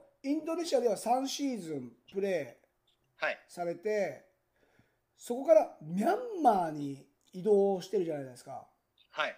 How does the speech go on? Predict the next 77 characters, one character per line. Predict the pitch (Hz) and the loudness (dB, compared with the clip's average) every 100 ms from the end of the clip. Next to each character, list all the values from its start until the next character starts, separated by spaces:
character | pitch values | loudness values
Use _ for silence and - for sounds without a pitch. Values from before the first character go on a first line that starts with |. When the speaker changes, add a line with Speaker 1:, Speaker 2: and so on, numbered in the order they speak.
| _ | _
Speaker 2:
ミ | 131 | -4
ャ | 120 | -2
ン | |
マ | 101 | -4
ー。 | 85 - _ _ _ _ _ _ | -6 -12 _ _ _ _ _ _
Speaker 1:
ミ | 165 180 196 | -8 -2 0
ャ | |
ン | 254 415 427 | 0 -2 4
マ | 262 | 6
ー | 190 | 6
っ | |
て | 160 | -2
ど | 147 233 | -4 -2
ん | |
な | 370 | 0
と | 233 | -2
こ | 175 | -4
な | |
ん | 151 | -6
で | |
す | - | -10
か？ | - - - - - _ _ - - - - | -14 -18 -20 -20 -20 _ _ -20 -20 -20 -4
Speaker 2:
い | |
や、 | 127 127 | -2 -2
も | 131 | -4
う | 127 | -4
ミ | |
ャ | 147 196 | -4 -4
ン | 226 208 | -8 -6
マ | 190 | -4
ー | 156 | 0
は | 143 139 | -2 -2
当 | 165 175 165 | -6 -10 -12
時 | 131 | -16
二 | 131 147 | -20 -20
千 | - 233 226 175 | -18 -18 -18 -20
十 | - 175 190 196 196 196 190 | -20 -18 -18 -18 -20 -20 -20
一 | 185 - 196 | -20 -20 -14
年 | 190 | -10
か | 165 | -10
十 | 151 165 | -10 -12
二 | 170 | -14
年 | 175 180 | -16 -14
ぐ | 190 | -6
ら | 147 | -6
い | 131 - _ _ _ _ | -6 -14 _ _ _ _
だ、 | 139 127 110 | -10 -10 -12
社 | _ 139 | _ -20
会 | 170 175 | -16 -16
主 | - 170 | -16 -20
義 | 160 | -20
国 | 175 160 | -20 -18
家 | - 104 | -14 -14
で | |
外 | 104 131 143 | -14 -18 -18
国 | 143 | -20
人 | 101 117 | -20 -20
が | 104 98 104 | -18 -16 -18
あ | |
ん | 120 | -14
ま | 120 | -14
り、 | 120 120 _ _ _ | -14 -20 _ _ _
あ | 113 113 | -16 -16
の、 | 113 | -20
普 | |
通 | _ 147 | _ -20
に | 131 | -10
入 | 139 | -10
れ | 147 | -10
な | 139 | -14
か | 95 | -16
っ | - | -16
た | 98 | -16
時 | - | -12
代 | 110 107 - _ _ | -10 -10 -12 _ _
か | 135 | -10
ら | 131 117 | -8 -8